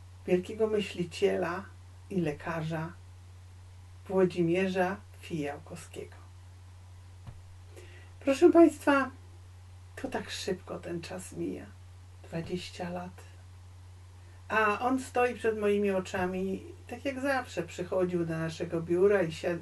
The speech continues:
siadał w takim pięknym fotelu koło mojego biurka iśmy rozmawiali.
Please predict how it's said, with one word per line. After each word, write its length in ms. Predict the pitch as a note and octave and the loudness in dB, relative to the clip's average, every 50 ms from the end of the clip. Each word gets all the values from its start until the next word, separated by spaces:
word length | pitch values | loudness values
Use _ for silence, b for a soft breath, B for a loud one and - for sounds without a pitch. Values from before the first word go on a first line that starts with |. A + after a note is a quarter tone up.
| - - | -8 -10
siadał 440 | - - G#3+ G#3+ G#3 F#3 E3+ D#3+ | -6 -2 0 2 2 2 2 2
w 60 | D#3+ - | 0 -4
takim 320 | - D#3 D#3 - E3+ E3+ | -10 -10 -10 -10 -10 -10
pięknym 440 | F3 - F#3+ F3 F3 - - E3+ E3 | -6 -4 -4 -4 -4 -4 -4 -4 -4
fotelu 480 | D#3+ F#3 F3+ F3+ - F3+ E3+ E3 F3 F#3 B B B B B B B B B B B B B B - - | -4 -4 -6 -2 -2 -2 0 0 -2 -4 B B B B B B B B B B B B B B -2 2
koło 200 | G#3+ G#3+ G#3 G#3 | 4 4 6 6
mojego 440 | G#3 G3+ G3+ G3 G3 F#3+ F#3+ G3 F#3 | 6 8 8 8 8 8 6 4 4
biurka 480 | F#3 F#3 G3 G3+ G3+ G3 - G3+ G3 | 8 8 8 8 8 6 0 0 0
iśmy 300 | F#3+ F3+ F3+ - F#3 F3+ | 0 0 -2 -2 -2 -2
rozmawiali. 880 | F#3 F#3 F3+ F3+ F3+ F3+ E3+ E3 E3 F3 F3 E3+ E3+ E3+ E3 F3 F3+ | 0 0 0 -2 -2 -4 -4 -2 -2 -2 -2 -2 -2 -2 -2 -4 -6